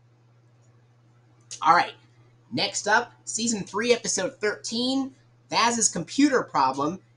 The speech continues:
and Charlie Helps Out. These episodes would air on Wednesday, May twenty-first, two thousand and three, and will use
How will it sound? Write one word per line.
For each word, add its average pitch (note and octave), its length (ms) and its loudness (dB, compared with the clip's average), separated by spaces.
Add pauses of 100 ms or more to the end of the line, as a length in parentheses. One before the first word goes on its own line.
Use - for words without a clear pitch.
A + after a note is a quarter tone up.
(140)
and C3 300 -6
Charlie F#3 520 0
Helps D3+ 400 -4
Out. A3 340 0 (260)
These A#3+ 500 0
episodes D3 760 -2 (280)
would C3+ 120 -8 (120)
air C3+ 320 -4
on A2+ 380 -6
Wednesday, A3 720 0
May F#3 220 -4
twenty-first, G#3 960 -4
two E3+ 120 -10
thousand D#3 380 -2
and A#2 120 -8 (100)
three, A3+ 460 -4 (720)
and D3 480 -2
will C#3+ 280 0
use F3 720 -4